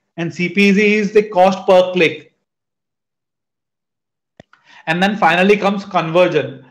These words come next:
So conversion is, like, suppose my advertisement is, uh, a, a, a, I'm, I'm a,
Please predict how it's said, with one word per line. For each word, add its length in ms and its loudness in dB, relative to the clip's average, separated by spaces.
So 100 -14
conversion 640 2
is, 220 -2
like, 240 -2
suppose 380 -2
my 180 -2
advertisement 640 -2
is, 340 -4
uh, 380 2
a, 500 -4
a, 240 4
a, 100 6
I'm, 840 0
I'm 500 0
a, 480 2